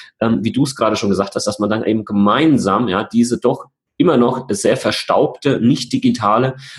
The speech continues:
Versicherungsbranche, ähm, auf ein neues Level heben kann, was eben dann im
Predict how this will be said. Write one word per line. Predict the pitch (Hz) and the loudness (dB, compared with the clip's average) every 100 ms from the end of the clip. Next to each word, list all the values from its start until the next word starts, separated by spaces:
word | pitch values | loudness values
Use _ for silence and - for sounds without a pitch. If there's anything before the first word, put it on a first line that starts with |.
| - | -14
Versicherungsbranche, | - 104 160 160 104 98 - 92 98 123 120 _ _ _ | -6 -2 2 2 2 0 -2 0 0 0 -6 _ _ _
ähm, | 110 110 - | 0 0 0
auf | 110 | 0
ein | 117 | 2
neues | 104 110 | 2 2
Level | 104 139 113 | 0 0 0
heben | 110 101 98 87 | 2 0 0 -4
kann, | - 120 117 - | -2 0 -2 -10
was | 92 143 143 - - | -6 -4 -2 -6 0
eben | 117 127 | 2 2
dann | 104 117 120 - _ | 2 0 -2 -8 _
im | 110 - | -2 -2